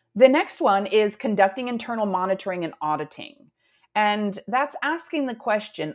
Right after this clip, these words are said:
are the expectations being met, right? Are we doing this correctly? What's our grade? You ever wonder that? Like, how well are we doing?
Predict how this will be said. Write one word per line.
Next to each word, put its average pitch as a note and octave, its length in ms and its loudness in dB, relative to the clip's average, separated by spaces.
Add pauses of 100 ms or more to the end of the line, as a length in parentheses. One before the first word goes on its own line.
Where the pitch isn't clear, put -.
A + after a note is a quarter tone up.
are C4 260 4
the F4 240 -4
expectations G3 1120 -6
being E3 440 -6
met, - 540 -8 (280)
right? D#3+ 340 -6
Are F#3+ 100 -2
we A#3 280 -4
doing D4 320 2
this C#4 220 2
correctly? F#3+ 1000 -4 (440)
What's - 300 -4
our F4 100 4
grade? D3+ 800 -2 (480)
You C#4+ 80 -8
ever F#4+ 100 0
wonder C4 320 -2
that? C#4+ 340 0
Like, A#3+ 140 -10
how - 160 -14 (160)
well B3+ 560 -4
are A#3 220 -4
we G#3 180 -8
doing? F#3 760 -6